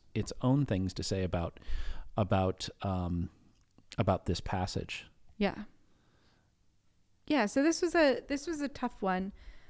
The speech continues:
Speaker 2: um, in terms of, uh, I think, you know, as you said, just realizing that it's not either faithfulness or not. It, that, that there's so much, there's so much room for us to be faithful, and there's so much room for us to miss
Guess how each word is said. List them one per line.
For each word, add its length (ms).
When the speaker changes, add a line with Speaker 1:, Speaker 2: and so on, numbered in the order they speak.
Speaker 2:
um, 400
in 160
terms 340
of, 260
uh, 220
I 100
think, 400
you 140
know, 60
as 160
you 80
said, 260
just 180
realizing 680
that 280
it's 180
not 360
either 280
faithfulness 760
or 120
not. 460
It, 220
that, 240
that 160
there's 240
so 240
much, 400
there's 200
so 100
much 220
room 220
for 160
us 220
to 60
be 140
faithful, 400
and 160
there's 200
so 420
much 240
room 180
for 180
us 220
to 100
miss 380